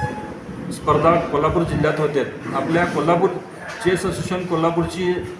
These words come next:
स्पर्धा घेण्याची जी नियमावली आहे ती महाराष्ट्रात आदर्शवत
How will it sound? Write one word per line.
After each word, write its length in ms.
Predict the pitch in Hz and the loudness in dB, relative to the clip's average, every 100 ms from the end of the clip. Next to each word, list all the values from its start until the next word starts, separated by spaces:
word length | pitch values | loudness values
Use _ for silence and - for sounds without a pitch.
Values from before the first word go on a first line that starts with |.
| - - - - | -14 -16 -16 -14
स्पर्धा 480 | - - 151 151 214 | -14 0 2 6 6
घेण्याची 420 | 180 185 185 196 | 8 6 4 2
जी 160 | 170 185 | 0 2
नियमावली 480 | 147 143 160 165 | 2 2 4 4
आहे 240 | 160 139 120 | 4 4 0
ती 260 | - 170 | -4 -2
महाराष्ट्रात 600 | 180 147 143 170 - 180 | 2 4 4 4 2 2
आदर्शवत 760 | 175 143 139 170 165 - 170 | 2 0 2 2 0 0 2